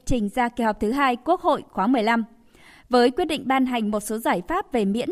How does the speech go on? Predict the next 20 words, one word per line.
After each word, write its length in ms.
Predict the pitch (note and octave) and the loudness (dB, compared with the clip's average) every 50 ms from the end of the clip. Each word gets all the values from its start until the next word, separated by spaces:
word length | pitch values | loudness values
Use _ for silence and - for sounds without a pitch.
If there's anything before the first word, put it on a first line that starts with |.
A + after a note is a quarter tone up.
| G4+ - | -6 -4
giảm 260 | - B3 A3+ G3 E3+ E3 - _ | -2 -2 0 -2 -2 -6 -10 _
thuế 340 | - B3 A3 G#3 G#3 A#3+ E4+ - | -4 -2 0 0 0 -2 -2 -4
nhằm 240 | - B3+ A#3+ A3 G3+ | -2 -2 0 0 0
hỗ 140 | G3+ A#3+ - | -2 -2 -4
trợ 200 | D4 - G#3 - | -4 -4 -4 -4
doanh 260 | - A#3+ B3+ B3+ B3 A#3+ | -2 0 0 2 2 2
nghiệp 180 | A#3 G#3+ G3 - | 2 0 -2 -4
và 100 | - G3+ | -4 -4
người 180 | G3+ G#3 G#3 G3 | -2 -2 -4 -2
dân 220 | F#3+ A#3+ B3 B3 | 0 0 0 0
chịu 220 | A#3 - - A#3 - | 0 -2 -6 -8 -6
tác 240 | - - E4+ F#4 D#4+ | -6 -6 -6 -2 -2
động 180 | C4+ B3+ G3+ - - | -2 -2 -2 -4 -4
của 120 | - G3 | -4 -4
đại 200 | G3 G3+ G3+ G#3 G3+ | -2 -2 -4 -4 -2
dịch 200 | A3+ G#3+ - - | -4 -4 -4 -2
covid 300 | - A#3+ A#3+ A3+ D#4+ E4+ | -2 -2 0 0 0 0
mười 100 | E4 A3 | 0 0
chín, 300 | - - A3+ G#3+ A3 C#4+ - - - - - - | 0 0 -2 -2 -2 -2 -4 -8 -14 -20 -20 -8
Chủ 100 | - C#4+ | -4 -2